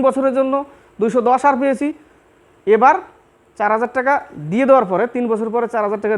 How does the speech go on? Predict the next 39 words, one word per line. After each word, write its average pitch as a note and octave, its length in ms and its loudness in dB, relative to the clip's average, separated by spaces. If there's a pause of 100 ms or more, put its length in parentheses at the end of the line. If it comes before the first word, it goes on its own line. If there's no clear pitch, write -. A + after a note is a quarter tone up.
দিয়ে A#3 160 2
দেওয়ার G#3+ 220 0
পরে E3+ 140 -2 (180)
এবার G3+ 200 -2
আমার F#3+ 200 -4
মূল A3 200 0
টাকা G#3 140 0 (120)
যদি F3 220 0
হয় G#3 140 2 (720)
তিন B3+ 160 2
হাজার G#3 220 0
টাকা, F3 160 -2 (880)
তাহলে E3+ 220 -4
তিন B3+ 120 0
হাজার A#3+ 220 0
টাকার A3 220 2
উপরে G#3 240 -2
কত A#3 120 -4 (240)
আর A3+ 140 2
হচ্ছে? A3 220 -8 (380)
সিক্সটি B3 280 -2 (100)
আর। B3 80 2 (880)
এই D#3+ 120 -10
সিক্সটি A#3 300 -6 (100)
আর C4+ 60 2 (140)
প্লাস C4 260 0 (640)
দুইশো G3+ 340 -2 (340)
দশ F#3 160 2 (120)
আর B2 60 -8 (420)
যোগ G#3 180 0
করলে A3+ 220 2
হবে G#3 220 0
কত? A#3 100 -4 (140)
দুইশো F#3+ 180 -6 (100)
সত্তর B3+ 380 -2
আর B3+ 140 0
equal A#3 280 0
to E4+ 60 -4 (380)
তেরোশো G#3 280 -2